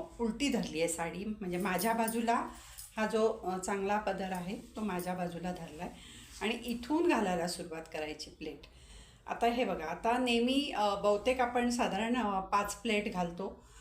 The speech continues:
अ, म्हणजे साडीच्या लांबीवर अवलंबून असतं, पण साडी, अ, पाच प्लेट घातल्या की तो पदर बरोबर बसतो.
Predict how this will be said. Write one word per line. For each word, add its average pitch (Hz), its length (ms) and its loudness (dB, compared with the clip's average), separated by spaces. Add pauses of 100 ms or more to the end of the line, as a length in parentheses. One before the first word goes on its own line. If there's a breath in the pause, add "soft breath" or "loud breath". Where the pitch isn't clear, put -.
(220 loud breath)
अ, 170 80 -4 (320)
म्हणजे 190 240 0
साडीच्या 247 840 4
लांबीवर 214 560 2
अवलंबून 175 500 -2
असतं, 185 300 -6 (420 loud breath)
पण 196 120 -4
साडी, 190 360 -2
अ, 185 220 2
पाच 202 360 0
प्लेट 226 280 2
घातल्या 220 320 0
की 233 140 -2
तो 233 160 0 (640)
पदर 202 280 2
बरोबर 196 440 0
बसतो. - 540 -4